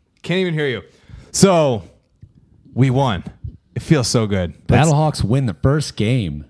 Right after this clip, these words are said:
Speaker 1: On the road, too.
Speaker 2: Against Dallas, who is
Speaker 1: Like, the favorite to, like,
Speaker 2: projected
Speaker 1: win.
Speaker 2: to win the whole thing.
Speaker 1: Yeah. So
Speaker 2: Shows what they know.
Speaker 1: Yeah. I think we were, what was the, uh, point spread?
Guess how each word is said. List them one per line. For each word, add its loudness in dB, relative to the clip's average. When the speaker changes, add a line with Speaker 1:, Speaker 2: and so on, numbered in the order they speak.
Speaker 1:
On 2
the 0
road, 0
too. 0
Speaker 2:
Against -2
Dallas, -2
who 0
is -2
Speaker 1:
Like, -2
the 0
favorite -2
to, 4
like, 4
Speaker 2:
projected 2
Speaker 1:
win. 2
Speaker 2:
to 0
win 0
the 0
whole 0
thing. -2
Speaker 1:
Yeah. -4
So 0
Speaker 2:
Shows 0
what -4
they -2
know. -2
Speaker 1:
Yeah. 0
I 2
think 0
we 2
were, 2
what 0
was 0
the, 0
uh, 2
point -2
spread? 0